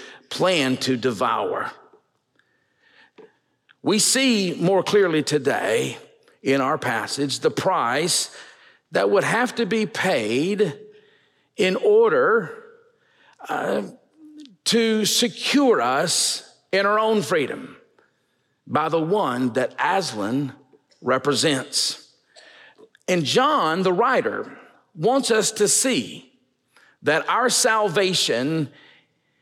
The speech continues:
is harder than we think, much harder than we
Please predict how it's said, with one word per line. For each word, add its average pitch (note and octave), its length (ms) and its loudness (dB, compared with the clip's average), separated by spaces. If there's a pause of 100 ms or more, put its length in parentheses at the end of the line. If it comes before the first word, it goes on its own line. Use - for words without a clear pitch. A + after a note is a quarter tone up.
(540)
is E3+ 160 0
harder E3 420 2
than A#2+ 220 0
we A#2+ 100 0
think, - 460 -14 (1120)
much E3 220 2
harder F#3 340 2
than D3+ 240 2
we C#3 300 0